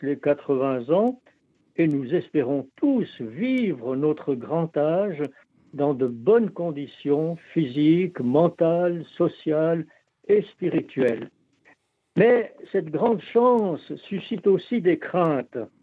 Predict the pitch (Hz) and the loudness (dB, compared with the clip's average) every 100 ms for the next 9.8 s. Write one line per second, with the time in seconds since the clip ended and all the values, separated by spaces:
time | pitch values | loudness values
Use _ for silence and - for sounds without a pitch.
0 | _ _ - 220 - 196 190 175 185 170 | _ _ -2 -2 -2 -6 -4 -4 -4 -4
1 | - 151 - 156 147 131 - 151 127 120 | -4 -4 -4 -2 -2 -4 -2 -2 0 -4
2 | 120 - _ _ _ _ _ _ - 131 | -4 -8 _ _ _ _ _ _ 0 0
3 | 131 151 151 156 180 156 147 151 160 190 | 2 2 2 0 0 0 0 0 0 2
4 | 226 208 131 - _ _ _ - 180 175 | 2 0 -2 -10 _ _ _ -6 -4 -4
5 | 175 - 214 233 226 196 175 165 175 175 | -6 -6 -2 0 -2 -2 -2 0 -2 -4
6 | 208 233 233 170 156 160 160 147 165 - | -4 -2 -2 -4 -4 -4 -4 -4 -6 -6
7 | 208 220 233 240 226 165 - _ _ _ | -2 -2 -2 -4 -6 -8 -12 _ _ _
8 | _ _ - 170 180 180 - 151 131 202 | _ _ -6 -2 0 -2 0 0 0 0
9 | 233 226 214 - - 160 131 | 4 4 2 -2 0 0 0